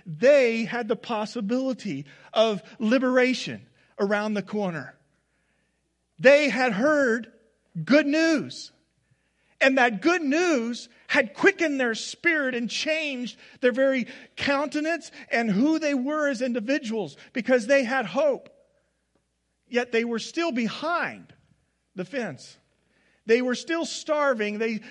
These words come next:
they still were very weak. But because they had heard a declaration of good news,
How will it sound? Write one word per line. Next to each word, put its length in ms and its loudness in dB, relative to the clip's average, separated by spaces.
they 140 0
still 420 0
were 140 2
very 400 2
weak. 460 -2
But 180 4
because 540 -2
they 160 0
had 120 -2
heard 340 -2
a 60 2
declaration 880 -2
of 200 -4
good 220 -4
news, 680 -4